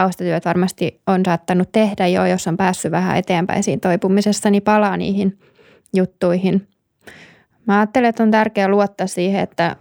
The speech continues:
kyllä ne vaikeat päivät, vaikeat hetket, vaikeat viikot ja kuukaudetkin menee ohi, että ei luovuta, arvostaa jotenkin sitä työtä, minkä on jo tehnyt, ja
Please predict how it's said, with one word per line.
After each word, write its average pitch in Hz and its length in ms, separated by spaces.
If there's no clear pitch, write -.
kyllä 202 120
ne 208 120
vaikeat 196 420
päivät, 165 500
vaikeat 180 360
hetket, - 320
vaikeat 208 340
viikot 190 420
ja 175 80
kuukaudetkin 185 720
menee 170 340
ohi, 220 400
että 180 280
ei 214 140
luovuta, 190 500
arvostaa 196 580
jotenkin - 300
sitä - 240
työtä, 175 340
minkä 175 260
on - 80
jo 165 80
tehnyt, 202 540
ja 170 280